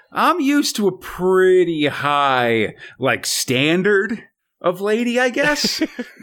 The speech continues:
Speaker 1: And Megrim then makes a fair point about, um, li-, "Listen, I am very lovely, and the Earth Goddess is very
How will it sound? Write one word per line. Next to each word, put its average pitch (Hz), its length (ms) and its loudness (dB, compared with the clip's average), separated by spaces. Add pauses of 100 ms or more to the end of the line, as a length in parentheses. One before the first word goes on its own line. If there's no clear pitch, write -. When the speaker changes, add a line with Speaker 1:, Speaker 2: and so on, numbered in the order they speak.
(680)
Speaker 1:
And 147 640 -2
Megrim 175 560 0
then 170 240 0
makes 160 240 0
a 156 60 2
fair 147 400 0
point 151 600 -2 (280)
about, 135 640 0
um, 120 380 0 (240)
li-, 160 160 2 (240)
"Listen, 139 380 -4 (100)
I 170 260 4 (180)
am 151 140 0
very 139 300 2
lovely, 123 760 -2
and 131 220 0
the 131 100 4
Earth 202 240 0
Goddess 113 460 0
is 117 160 -2
very 120 560 0